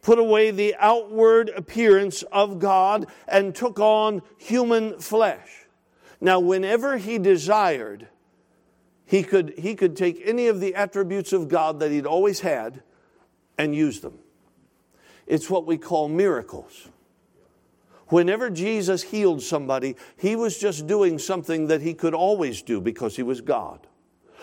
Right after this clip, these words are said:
When Jesus walked on the water, he was just doing something. The, the disciples were amazed when Jesus walked on the water. But for Jesus, it honestly was not a big deal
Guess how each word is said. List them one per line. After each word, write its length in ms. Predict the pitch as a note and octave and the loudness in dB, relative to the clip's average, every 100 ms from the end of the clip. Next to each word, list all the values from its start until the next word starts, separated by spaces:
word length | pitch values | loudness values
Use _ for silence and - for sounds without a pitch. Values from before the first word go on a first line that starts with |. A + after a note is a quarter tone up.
| - | 0
When 220 | - F#3+ D#3 | 6 6 4
Jesus 460 | F3 A#3 F#3 F3 | -4 -2 -2 -2
walked 340 | E3+ E3+ - F3 | -2 -2 -2 -4
on 180 | F3 | -2
the 60 | F3 | 0
water, 360 | G3 A#3 F3+ B2+ - _ | 0 0 0 -6 -14 _
he 160 | G#3 | -2
was 240 | A3+ G#3+ D#3 | 0 0 0
just 260 | G#3 D#3+ D#3 | -4 -4 -4
doing 320 | A#3 B3+ G3 | -2 -2 -4
something. 460 | - F3+ D#3 F3+ F3+ - | 0 -2 0 -4 -4 -12
The, 220 | - F#3 - | -8 -6 -6
the 180 | D3+ F3+ | 0 0
disciples 580 | D#3 - E3 A3 G3 A#2 | 0 -2 -4 -2 -4 -2
were 140 | C3+ | -2
amazed 400 | C3 D#3+ G#3 G2+ | 0 -2 -2 -6
when 160 | G#2+ F#2+ | -8 -6
Jesus 400 | A2+ G2 F#2+ A#2+ | -8 -6 -6 -4
walked 240 | G#2 - | -4 -6
on 140 | G2+ | -10
the 60 | F2 | -4
water. 360 | A2 D#3 D#2+ - _ _ _ _ _ _ _ - | -4 -4 -8 -20 _ _ _ _ _ _ _ 0
But 160 | F3 | 0
for 140 | F3+ F3 | 2 -4
Jesus, 440 | G3 B3 E3+ D#3 | -4 -4 -4 -4
it 200 | F3 F#3 | -4 -4
honestly 500 | F3 G#3+ G3 - E3+ | -2 -4 -4 -4 -2
was 240 | D3 D3 | -2 -4
not 280 | D#3+ F#3 F3+ - | -2 -4 -4 -6
a 80 | |
big 260 | C3+ E3+ C#3 | -2 -2 -2
deal 380 | G#3+ A#3+ D3+ | 0 2 2